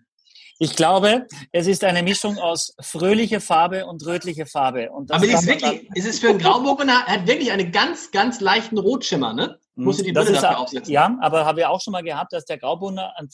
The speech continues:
Speaker 1: an, an und für sich eine eher dunklere Traube ist. Und wenn man den länger, äh, in Kontakt mit der Traubenhaut las-, äh, lässt, dann zieht dieser, der, der Wein einfach mehr Farbstoff. Das heißt, es sieht eigentlich fast aus wie der,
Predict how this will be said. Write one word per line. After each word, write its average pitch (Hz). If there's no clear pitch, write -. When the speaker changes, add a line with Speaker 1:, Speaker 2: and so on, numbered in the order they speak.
Speaker 1:
an, 156
an 151
und 151
für 202
sich 185
eine 160
eher 170
dunklere 180
Traube 123
ist. 123
Und 135
wenn 135
man 143
den 139
länger, 185
äh, 151
in 147
Kontakt 151
mit 165
der 143
Traubenhaut 143
las-, 160
äh, -
lässt, 170
dann 156
zieht 214
dieser, 170
der, 151
der 147
Wein 151
einfach 165
mehr 147
Farbstoff. 147
Das 127
heißt, 143
es 139
sieht 185
eigentlich 165
fast -
aus 170
wie 156
der, 147